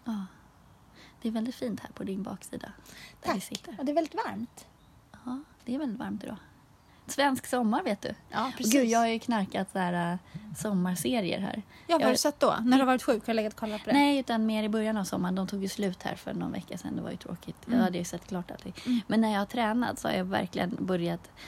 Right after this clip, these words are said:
Speaker 1: Då har jag sett på både den här Sjölyckan och Sommaren med släkten. Jag har
Speaker 2: Ja.
Speaker 1: inte tittat på dem förut, så jag har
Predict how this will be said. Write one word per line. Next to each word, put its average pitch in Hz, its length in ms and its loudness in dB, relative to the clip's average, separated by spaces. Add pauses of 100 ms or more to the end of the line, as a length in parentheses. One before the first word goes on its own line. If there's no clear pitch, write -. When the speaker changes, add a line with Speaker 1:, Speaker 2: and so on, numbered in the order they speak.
Speaker 1:
Då - 60 0
har - 20 4
jag 220 80 2
sett 185 200 -2
på 185 80 2
både 196 300 0
den 220 120 0
här 170 80 2
Sjölyckan 185 840 0 (340)
och 190 220 4
Sommaren 180 420 2
med 180 120 0
släkten. - 540 -2 (180)
Jag - 60 -2
har 220 60 4
Speaker 2:
Ja. 240 40 6
Speaker 1:
inte 214 140 2
tittat 247 320 0
på 220 60 0
dem 180 140 2
förut, - 220 -4
så - 80 0
jag - 40 2
har 185 80 2